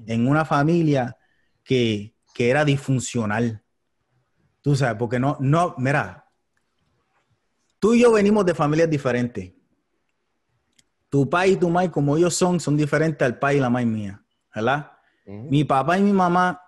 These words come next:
Speaker 1: tienen una relación tan rara, cabrón, tan rara, que yo no, si yo se lo expli-, y bueno, yo fui a terapia, a, a, a una psicóloga,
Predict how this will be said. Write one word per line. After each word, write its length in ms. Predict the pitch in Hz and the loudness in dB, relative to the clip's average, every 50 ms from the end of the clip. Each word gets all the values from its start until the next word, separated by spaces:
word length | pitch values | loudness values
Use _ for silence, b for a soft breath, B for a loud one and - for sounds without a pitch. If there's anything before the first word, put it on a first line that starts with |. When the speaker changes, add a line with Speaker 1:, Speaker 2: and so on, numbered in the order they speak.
| _ _ _ _ _ _ _ _ _ | _ _ _ _ _ _ _ _ _
Speaker 1:
tienen 260 | - 151 165 175 185 190 | 0 0 2 2 2 4
una 220 | 190 185 180 175 | 4 2 2 0
relación 680 | 160 170 175 165 160 156 - - 170 170 170 170 - - _ _ _ _ _ _ _ _ _ | 0 0 2 2 0 0 0 -2 -2 0 -2 -4 -8 -12 _ _ _ _ _ _ _ _ _
tan 240 | - 147 175 185 156 | -4 0 0 0 2
rara, 640 | 143 147 160 160 147 127 107 92 - - - _ _ _ _ _ _ _ _ _ _ _ _ _ _ _ _ _ _ _ _ _ | 2 2 2 2 0 0 -4 -8 -12 -18 -20 _ _ _ _ _ _ _ _ _ _ _ _ _ _ _ _ _ _ _ _ _
cabrón, 480 | - 120 120 123 135 143 131 117 117 - _ _ _ _ | -6 -2 0 0 2 2 0 -2 -4 -8 _ _ _ _
tan 500 | - 147 170 196 190 175 147 120 117 135 | -2 0 2 2 2 2 2 0 -2 -2
rara, 680 | 170 180 185 175 160 147 117 98 95 110 - _ _ _ | -2 0 0 0 0 -2 -4 -6 -10 -16 -20 _ _ _
que 380 | - - 135 123 - - - _ _ _ _ _ _ | -2 -2 -2 -2 -4 -10 -20 _ _ _ _ _ _
yo 220 | - 123 151 190 202 | -2 0 2 2 2
no, 120 | 214 202 | 2 0
si 420 | - - 139 135 143 - - 160 | -2 -4 -6 -6 -6 -4 -2 0
yo 120 | 151 175 185 | 0 0 0
se 160 | 185 - 208 | 0 2 0
lo 60 | 208 | 0
expli-, 320 | 196 202 - - 196 185 190 | 0 0 0 0 0 0 0
y 60 | 147 143 | 0 0
bueno, 500 | 156 196 190 147 117 - - - _ _ _ | 2 2 2 0 -2 -4 -10 -18 _ _ _
yo 180 | 123 139 165 | 0 0 0
fui 200 | 156 - 202 208 | 2 2 2 2
a 100 | 202 190 | 2 2
terapia, 580 | - 147 135 147 151 143 - 120 117 123 143 139 147 | 2 2 2 2 0 0 0 -2 -2 -2 -4 -6 -6
a, 420 | 120 120 117 110 101 110 110 107 104 | -2 -2 -2 -2 -2 -2 -2 -2 -2
a, 120 | 101 98 | -4 -6
a 100 | - 110 | -6 -4
una 300 | 113 123 139 139 131 123 | -2 -2 0 0 -2 -2
psicóloga, 680 | - - 117 - 139 135 123 113 104 98 95 95 - | -4 -6 -6 -2 -2 0 0 0 -2 -4 -6 -10 -16